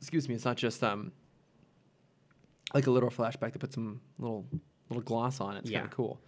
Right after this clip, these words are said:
Speaker 2: So I have a question about the ending and how you feel about it.
Speaker 1: Yeah.
Speaker 2: 'Cause I didn't like it.
Speaker 1: What part of it?
Speaker 2: Uh, where he gets hit by a train. <laughs>
Speaker 1: Oh, yeah. Well, hang on.
Speaker 2: 'Cause
Speaker 1: Before
Speaker 2: we
Speaker 1: that
Speaker 2: had so many,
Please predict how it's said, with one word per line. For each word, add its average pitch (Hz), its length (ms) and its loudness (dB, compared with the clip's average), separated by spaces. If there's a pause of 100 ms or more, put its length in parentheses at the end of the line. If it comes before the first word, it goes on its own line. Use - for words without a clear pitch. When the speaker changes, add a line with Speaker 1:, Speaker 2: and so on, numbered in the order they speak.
(100)
Speaker 2:
So - 120 4
I - 20 10
have 165 60 6
a 175 40 -2
question 175 220 6
about 160 140 8
the 123 120 4
ending 92 380 -2
and 92 100 -4
how 127 60 2
you 127 120 4
feel 110 180 0
about 82 220 -8
it. - 180 -12
Speaker 1:
Yeah. 131 240 6
Speaker 2:
'Cause - 120 -4
I 135 60 6
didn't 139 160 6
like 92 200 -2
it. 92 200 -6 (560)
Speaker 1:
What 147 220 6
part 135 180 6
of 107 60 -2
it? 98 120 -6 (320)
Speaker 2:
Uh, 127 180 6
where 120 100 4
he 123 60 4
gets 120 140 4
hit 135 120 2
by 113 80 -6
a 110 60 -6
train. - 420 0
<laughs> - 40 -20 (540)
Speaker 1:
Oh, 185 160 10
yeah. 139 200 10
Well, 170 120 10
hang 208 140 8
on. 170 40 2
Speaker 2:
'Cause 165 120 8
Speaker 1:
Before 220 100 12
Speaker 2:
we - 80 12
Speaker 1:
that 208 80 12
Speaker 2:
had 180 160 8
so 269 420 8
many, 220 460 8